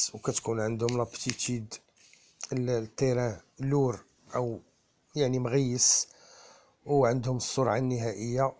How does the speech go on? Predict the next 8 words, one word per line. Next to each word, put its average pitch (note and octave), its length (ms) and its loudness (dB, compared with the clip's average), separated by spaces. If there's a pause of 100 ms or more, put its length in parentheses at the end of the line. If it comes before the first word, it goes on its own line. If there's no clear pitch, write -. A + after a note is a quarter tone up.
كتعطيهم A#2 560 -2
فرصه G#2+ 560 -6 (1300)
باش A#2+ 340 -2
يكونوا A2+ 540 -6
في - 200 -6
لاريفي، G#2+ 520 -4 (280)
واخا C3 300 -4
يكونوا C3+ 420 0